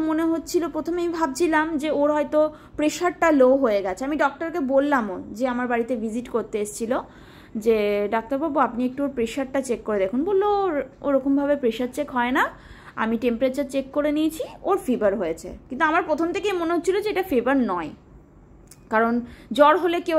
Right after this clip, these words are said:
এইভাবে কাঁপবে না। আর এই দেখুন ও যখন কাঁপছিল ও কিন্তু আর নিজে বসতে পারছে না, ওকে বসিয়ে দিতে হচ্ছে। এই দেখুন এইগুলো হচ্ছে ওর ই কুনিকুলির মেন ওষুধ, গ্যাস্ট্রিকা,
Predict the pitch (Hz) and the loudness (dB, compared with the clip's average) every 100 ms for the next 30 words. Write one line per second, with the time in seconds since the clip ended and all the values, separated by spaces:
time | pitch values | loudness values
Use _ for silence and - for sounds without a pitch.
0 | 285 262 254 269 247 185 - 170 170 - | 2 2 0 0 0 -2 -4 -10 -10 -12
1 | - - - - - 226 - 294 247 240 | -20 -20 -20 -20 -6 -4 0 2 2 0
2 | 220 185 196 - - - 240 269 311 349 | -4 -12 -14 -20 -20 -8 0 2 4 2
3 | 392 - 349 480 - 392 302 349 - 269 | 0 4 4 2 -2 0 2 2 0 -2
4 | 294 294 311 269 269 311 233 233 254 208 | -2 0 2 2 2 0 0 -2 0 -2
5 | 208 233 208 294 240 226 247 208 190 185 | -2 -6 -4 -2 -2 -2 -2 -4 -4 -6
6 | 170 - - - 269 254 254 302 339 - | -6 -12 -10 -2 0 2 2 0 -4 -6
7 | - 311 370 370 370 349 359 339 - 381 | -4 2 4 4 2 2 2 0 -2 0
8 | 339 311 311 277 302 311 294 294 285 330 | 2 2 0 -2 -2 0 -2 -2 0 2
9 | 480 392 240 269 339 - 214 - 208 160 | 2 0 2 2 2 0 -2 -2 -4 -6
10 | - - - - - - - - - - | -10 -20 -20 -20 -20 -20 -20 -20 -20 -8
11 | 233 262 247 - - 330 330 | 2 4 4 2 -4 -4 0